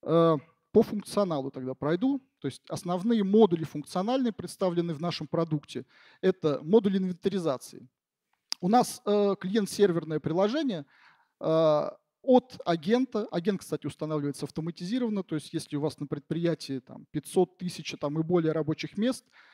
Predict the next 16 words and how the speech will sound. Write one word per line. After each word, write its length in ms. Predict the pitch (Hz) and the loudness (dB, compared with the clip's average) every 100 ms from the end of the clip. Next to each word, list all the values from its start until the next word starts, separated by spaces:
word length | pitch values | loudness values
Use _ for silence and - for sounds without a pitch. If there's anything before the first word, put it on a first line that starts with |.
| _ _ | _ _
э, 200 | 127 139 | -4 -2
устанавливать 680 | 151 - - 170 175 156 151 | -2 -6 -4 0 0 0 0
вручную 460 | 156 180 - 196 156 | 0 0 -2 0 0
агенты 460 | 151 143 156 - 127 | 0 -4 -8 -8 -8
на 240 | 135 135 _ _ | -8 -8 _ _
управляемое 460 | 143 156 156 156 | -2 0 0 -2
устройство 340 | 156 165 160 170 | -2 -4 -6 -6
не 60 | |
придется, 400 | 160 190 262 - | -6 -4 -4 -4
это 100 | 202 | -6
автоматизировано 680 | 175 - 160 170 165 180 156 | -4 -4 -6 -6 -4 -2 -2
из 100 | 151 | -6
консоли. 540 | - 151 - 143 123 - _ _ _ | -6 -8 -6 -8 -8 -10 _ _ _
То 40 | 131 | -8
есть 180 | - - | -8 -2
агент 600 | 196 175 196 156 - | -2 2 0 0 -6